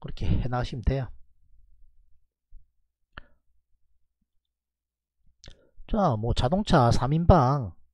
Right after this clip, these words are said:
그죠? 현대모비스는 뭐 부품입니다만 양호입니다. 현대차 간 거 없어요.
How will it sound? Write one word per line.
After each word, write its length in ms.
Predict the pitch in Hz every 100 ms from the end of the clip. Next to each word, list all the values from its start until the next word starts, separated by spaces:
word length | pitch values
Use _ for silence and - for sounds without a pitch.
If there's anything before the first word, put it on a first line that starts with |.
| _
그죠? 300 | - 151 156 131 - -
현대모비스는 640 | 135 143 160 165 - 139
뭐 140 | 117 120 -
부품입니다만 1000 | - - 160 180 160 127 113 127 131 90 - _ -
양호입니다. 520 | 117 214 285 139 98
현대차 440 | - 127 226 - 294
간 260 | - 151
거 100 | 269
없어요. 720 | 320 - 160 240 147 104 123